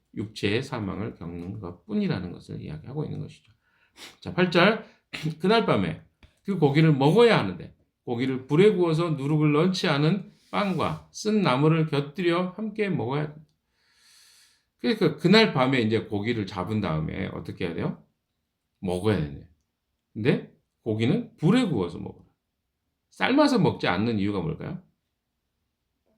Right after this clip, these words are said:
네, 그런 의미도 있습니다.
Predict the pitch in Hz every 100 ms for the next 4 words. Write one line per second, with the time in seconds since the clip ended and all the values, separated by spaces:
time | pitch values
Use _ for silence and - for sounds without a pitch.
0 | 233 294 285 _ _ _ _ _ _ _
1 | _ _ _ _ _ _ _ _ _ _
2 | _ _ _ _ 180 208 151 - 170 185
3 | 170 165 127 107 143 101 85 -